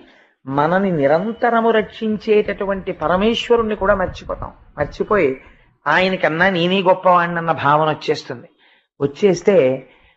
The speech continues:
భగవంతుడికి ఉండేటటువంటి ఔదార్యం ఎటువంటిదో తెలుసా అండి? కొడుకు తండ్రి మీద అలిగి, "నేను అన్నం తిన్ను, నేను అన్నం తిన్ను" అని వెళ్ళి ఓ మూల కూర్చుంటాడు. ఎందుకు అన్నం తిండు అంటే, ఆయన అమ్మ కలిసి సినిమాకి వెళ్ళారు, తీసుకెళ్ళమన్నాడు వీడు.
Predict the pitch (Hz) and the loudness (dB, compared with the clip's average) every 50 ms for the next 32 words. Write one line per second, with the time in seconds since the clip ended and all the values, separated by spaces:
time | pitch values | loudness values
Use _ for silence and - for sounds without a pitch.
0 | _ _ - - 131 131 175 190 208 220 233 233 220 247 233 220 220 220 220 208 | _ _ -8 -6 0 2 4 4 4 4 2 0 0 0 -2 -2 0 -2 -2 0
1 | 208 208 208 196 214 208 202 196 202 180 202 196 196 190 - 185 151 139 156 185 | 0 0 4 4 4 4 4 0 -4 -6 -4 -4 -4 -2 0 0 2 2 4 4
2 | 180 208 214 220 233 233 226 214 220 196 185 175 202 196 208 208 196 220 190 208 | 4 4 4 6 4 4 2 0 -2 -2 -2 -2 -2 -2 -2 -2 -4 -2 -2 -2
3 | 208 214 185 185 175 - 214 214 220 226 226 175 123 123 - - - - - - | -2 -2 -4 -6 -4 -2 -2 -2 0 0 0 0 -2 -4 -10 -16 -20 -20 -20 -20
4 | _ _ _ - 190 190 202 240 - 247 220 202 196 208 202 196 180 185 185 208 | _ _ _ 2 4 4 4 4 4 4 6 6 6 4 2 0 0 0 0 -2
5 | 220 220 226 220 208 202 - - 151 170 185 165 170 175 165 156 156 - - - | -2 0 0 2 2 0 0 0 0 2 2 2 2 2 2 0 -2 -4 -8 -6
6 | 170 190 208 185 165 151 165 190 202 190 - 170 143 139 123 123 - - - 147 | -2 0 2 2 2 2 2 2 2 2 2 2 0 0 -2 -6 -10 -10 -2 0
7 | 160 156 143 143 165 190 208 196 147 - 143 131 120 113 - - - 160 180 190 | 2 2 2 2 4 2 2 2 2 0 -2 -2 -2 -6 -8 -8 -6 -2 0 2
8 | 185 180 190 202 196 196 180 170 175 196 202 202 - 165 156 - - 156 143 156 | 2 4 4 4 4 4 4 4 4 4 2 2 0 -2 -2 -2 -2 -4 -2 -4
9 | 120 110 - - _ _ _ _ _ _ _ _ _ 180 196 202 214 240 247 240 | -6 -6 -8 -14 _ _ _ _ _ _ _ _ _ -2 0 2 2 2 4 2
10 | 233 233 233 233 208 233 226 220 220 226 220 214 214 226 - _ _ - 202 196 | 2 2 0 0 0 0 0 2 4 4 4 2 0 -4 -12 _ _ -8 -2 0
11 | 233 220 190 175 175 180 196 214 214 233 233 208 190 190 196 214 208 208 202 202 | 0 2 2 2 2 2 2 2 2 2 2 2 2 2 2 2 2 4 2 0
12 | 185 - 277 - 220 202 196 202 208 185 175 143 135 135 107 - - - _ _ | 0 -2 -4 -2 -2 0 2 2 2 2 2 0 0 0 -2 -2 -6 -12 _ _
13 | _ 240 247 220 - - 208 185 180 170 156 147 131 123 113 110 107 | _ -4 -4 -4 2 2 2 2 4 2 2 0 0 0 -2 -4 -6